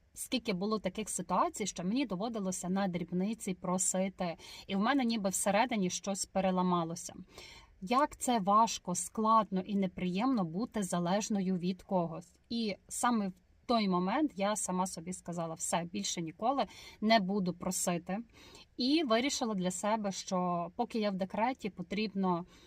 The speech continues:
знову бути корисною іншим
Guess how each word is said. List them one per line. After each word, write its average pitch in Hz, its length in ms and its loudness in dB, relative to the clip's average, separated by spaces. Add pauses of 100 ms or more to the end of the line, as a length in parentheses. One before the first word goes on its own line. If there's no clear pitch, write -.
(320)
знову 196 640 4 (160)
бути 208 340 -2
корисною 190 580 0
іншим 214 640 -2